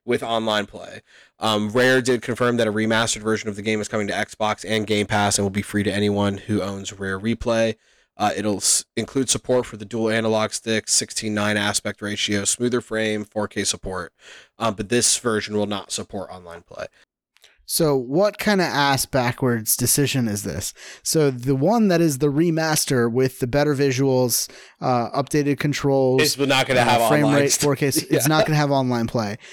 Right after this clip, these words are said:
Speaker 2: But if you play on Nintendo Switch Online, you have the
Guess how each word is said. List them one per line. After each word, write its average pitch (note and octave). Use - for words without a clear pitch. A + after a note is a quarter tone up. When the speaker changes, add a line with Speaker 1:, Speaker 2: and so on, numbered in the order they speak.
Speaker 2:
But G#3+
if D#3
you E3
play E3+
on D#3+
Nintendo D#3+
Switch D#3
Online, D3+
you C3+
have D#3+
the D#3+